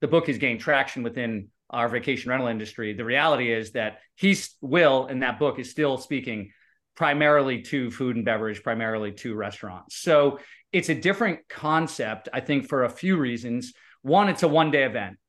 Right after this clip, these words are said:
So it's a completely different scenario about how you wanna, uh, execute a one-day event versus a multi-day event. There also aren't vendors. The vendors that were there were partners in the sense that they were part of whatever the event was,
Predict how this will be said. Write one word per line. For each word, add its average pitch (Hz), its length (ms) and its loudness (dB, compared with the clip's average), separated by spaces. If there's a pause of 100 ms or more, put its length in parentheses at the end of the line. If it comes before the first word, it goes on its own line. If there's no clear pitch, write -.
(260)
So 139 280 4
it's 135 100 -2
a 143 60 -4
completely 165 440 0
different 131 540 -2 (320)
scenario 139 640 4
about 120 220 2
how 151 240 2
you 139 180 -2
wanna, 127 480 -2 (200)
uh, 117 240 -4
execute 151 440 -2
a - 20 0
one-day 127 360 2
event 117 380 -4
versus 120 360 -4
a 120 40 -6
multi-day 120 540 0
event. 110 460 -2 (340)
There 156 140 6
also 165 400 6
aren't 139 360 0
vendors. 120 440 -2
The 120 80 -8
vendors 131 300 0
that 143 180 4
were 131 80 -2
there 123 320 4
were 117 160 -4
partners 135 480 -2
in 123 80 -6
the 117 80 -6
sense 127 260 -2
that 113 140 -6
they 127 100 2
were 127 160 2
part 147 400 2
of 123 420 0 (200)
whatever 131 360 -2
the 117 420 -6
event 123 320 -2
was, 98 460 -6